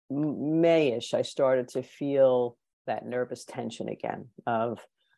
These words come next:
"Oh boy, we're, we're, you know, we went from this, like, straight up, we plateaued, and now we're starting to dip."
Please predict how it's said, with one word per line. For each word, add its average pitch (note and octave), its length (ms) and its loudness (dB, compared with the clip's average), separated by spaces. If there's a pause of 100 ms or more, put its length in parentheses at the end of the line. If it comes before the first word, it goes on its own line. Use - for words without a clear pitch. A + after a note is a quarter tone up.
(580)
"Oh C3 140 2
boy, A2 340 0 (160)
we're, B2+ 280 2
we're, A#2+ 300 2
you C3 120 2
know, B2 80 4
we B2+ 100 4
went C3+ 300 2
from C3 280 0
this, D#3 720 6
like, B2 200 -10
straight D3 580 6
up, D#3 240 10
we B2 120 2
plateaued, C3+ 720 6
and B2 140 0
now B2 180 -2
we're A#2+ 140 0
starting A2+ 380 -2
to - 100 -20
dip." B2+ 320 0